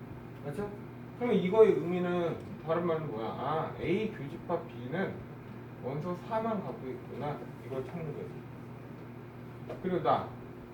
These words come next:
나는 B 빼기 A의 여집합, 그리고 교집합, A 교집합, A 교집합 B, 여집합하고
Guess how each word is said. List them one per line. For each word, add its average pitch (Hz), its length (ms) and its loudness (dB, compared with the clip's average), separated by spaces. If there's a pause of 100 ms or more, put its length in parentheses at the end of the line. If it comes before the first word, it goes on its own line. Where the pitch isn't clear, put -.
(680)
나는 180 480 2 (120)
B 190 180 -12 (100)
빼기 220 280 4
A의 127 500 0 (560)
여집합, 123 300 0 (1600)
그리고 160 240 -2 (100)
교집합, 139 540 -4 (1300)
A 190 420 4
교집합, 170 600 -4 (1160)
A 156 340 -2
교집합 123 440 -6 (140)
B, 190 140 -6 (1040)
여집합하고 - 1500 -4